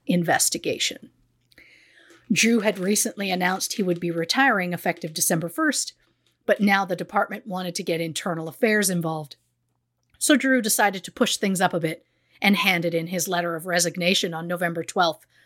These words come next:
the day before he was supposed to be interviewed by internal affairs.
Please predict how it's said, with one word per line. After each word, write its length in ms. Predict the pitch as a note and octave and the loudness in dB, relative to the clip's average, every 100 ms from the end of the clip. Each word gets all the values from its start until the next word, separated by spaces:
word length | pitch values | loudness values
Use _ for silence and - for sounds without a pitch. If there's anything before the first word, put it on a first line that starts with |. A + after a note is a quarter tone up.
| _ - | _ 2
the 80 | G3 | 2
day 420 | E3 F#3 F3+ E3 | 4 2 2 2
before 580 | D#3 D#3+ - F3+ E3+ - - | -2 -8 -4 -4 -4 -8 -8
he 140 | - | -2
was 180 | F#3+ - | 0 2
supposed 360 | - - - - | 0 0 -2 -4
to 60 | |
be 180 | - - | -6 -6
interviewed 480 | F3 F#3+ F3+ D3 B2 _ _ _ _ _ | -6 -8 -8 -10 -12 _ _ _ _ _
by 140 | F3+ | 0
internal 440 | E3+ E3+ - E3+ F#3 | 0 -2 -8 -10 -10
affairs. 520 | - - - - - | -10 -10 -8 -8 -10